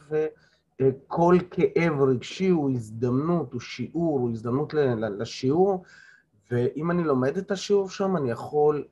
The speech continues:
להמשיך ולצמוח, להמשיך ולהתפתח. אה, אז אנחנו בשלב החמישי, תקשורת רגשית. אה, מה זה אומר תקשורת רגשית? זה ללמוד לתקשר את הרגשות שלנו,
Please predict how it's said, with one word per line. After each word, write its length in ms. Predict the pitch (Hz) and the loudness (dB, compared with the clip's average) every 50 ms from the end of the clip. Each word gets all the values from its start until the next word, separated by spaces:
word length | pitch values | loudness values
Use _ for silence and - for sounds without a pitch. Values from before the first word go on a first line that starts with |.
| _ - - | _ -10 -6
להמשיך 680 | 117 113 117 113 - - - 147 143 139 - - - _ _ - 101 107 | -4 -4 -4 -6 -8 -12 -10 -8 -8 -8 -8 -10 -16 _ _ -20 -18 -10
ולצמוח, 800 | 113 117 110 110 110 107 - - - 139 135 131 127 123 - - | -6 -6 -6 -6 -8 -12 -14 -10 -2 2 2 2 2 2 -2 -6
להמשיך 460 | - - 104 - - - - 127 - _ 107 | -12 -12 -12 -10 -6 -6 -6 -6 -6 _ -14
ולהתפתח. 920 | 107 110 104 101 101 95 - _ _ - 87 _ - 92 - - - - _ _ _ _ _ _ _ _ _ _ _ _ _ _ _ _ _ - | -10 -8 -8 -8 -8 -10 -12 _ _ -20 -20 _ -20 -20 -18 -18 -20 -20 _ _ _ _ _ _ _ _ _ _ _ _ _ _ _ _ _ -8
אה, 300 | 113 117 120 120 120 104 | -4 -2 0 0 2 0
אז 100 | 131 127 | 2 2
אנחנו 260 | 147 160 196 202 220 | 4 4 6 4 6
בשלב 340 | 196 202 190 - 185 175 175 | 4 4 4 6 4 4 4
החמישי, 640 | 175 - - 147 135 131 127 - 220 220 202 - - _ _ | 4 2 2 0 0 0 -2 -2 -4 -4 -4 -4 -10 _ _
תקשורת 680 | _ 156 143 - - - - 190 180 175 180 175 - 156 | _ -14 -14 -12 -8 -2 0 2 2 2 0 -2 -2 -6
רגשית. 640 | 143 135 120 - - - 131 90 - _ - _ _ _ _ _ _ _ _ _ _ _ _ _ 104 | -6 -6 -6 -8 -6 -6 -6 -8 -8 _ -20 _ _ _ _ _ _ _ _ _ _ _ _ _ -8
אה, 380 | 110 113 113 113 113 110 110 110 | -6 -4 -4 -2 -2 -4 -4 -2
מה 160 | 113 127 139 | 2 2 2
זה 80 | 143 151 | 4 4
אומר 120 | 151 151 | 2 2
תקשורת 380 | 151 147 131 - 170 156 - - | 2 -2 -8 -2 0 -2 0 -2
רגשית? 300 | 151 - - 240 226 175 | -6 -4 -2 0 0 2
זה 80 | 190 185 | 2 2
ללמוד 400 | 180 170 170 175 202 214 214 220 | 2 2 2 2 2 4 4 2
לתקשר 440 | 208 220 208 202 - - 202 196 190 | 2 0 -2 -4 0 0 0 0 2
את 40 | - | 0
הרגשות 600 | 196 180 185 170 160 160 156 - 214 226 220 - | 0 0 0 -2 -4 -6 -2 0 0 0 0 0
שלנו, 480 | - 202 185 180 175 165 165 165 151 | 0 2 4 4 4 2 2 0 -6